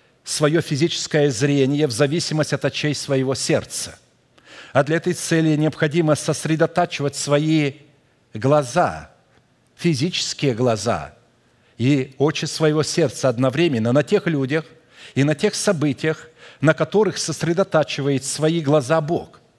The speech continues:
что на практике связано с творчеством освящения, которое выражается в поступках святости. Во-первых, святость – это решение удаляться от неверных и удерживать свои глаза от злодеяний.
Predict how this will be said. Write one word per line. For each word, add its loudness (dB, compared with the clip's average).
что -2
на 2
практике -2
связано 0
с -6
творчеством -2
освящения, -2
которое 0
выражается 0
в -12
поступках -6
святости. -4
Во-первых, 2
святость – -2
это 0
решение 2
удаляться 0
от -2
неверных 0
и 2
удерживать 0
свои 2
глаза 2
от -4
злодеяний. -2